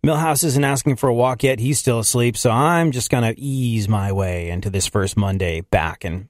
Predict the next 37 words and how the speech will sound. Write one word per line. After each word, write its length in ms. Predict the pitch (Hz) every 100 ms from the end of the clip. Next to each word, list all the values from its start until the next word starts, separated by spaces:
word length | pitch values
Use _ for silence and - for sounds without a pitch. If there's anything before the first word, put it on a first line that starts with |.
| -
uh, 340 | - 65 57
what 420 | 73 57 55 95 135
I 120 | 127
did 320 | 139 147 - _ -
was 400 | 123 110 107 - - - -
something 260 | 143 131
that 80 | 120
I 60 | 113
try 280 | 143 131
not 240 | 127 123 127
to 100 | 135
do. 280 | 143 143 139
I, 140 | - 110
I 120 | 110
started, 600 | 104 - 131 139 120 107 - _ -
just 160 | 120
because 260 | - 113 110
I 80 | 113
was 120 | 107
at 140 | 110 107
a 40 |
bit 220 | 104 131
of 100 | 120
a 40 | 110
loose 280 | 123 113
end, 200 | 135 120
I 60 | 104
started 600 | - - 160 170 165 147 - - - -
by 240 | 104 107
grabbing 560 | 101 113 127 143 143 135
my 160 | 120
phone 380 | 110 85 67 92 _ _ _ _ -
and 400 | 98 95 90 - _ -
going, 200 | 131 131
"Let's 200 | 240 -
see 120 | 269
what's, 300 | 254 - -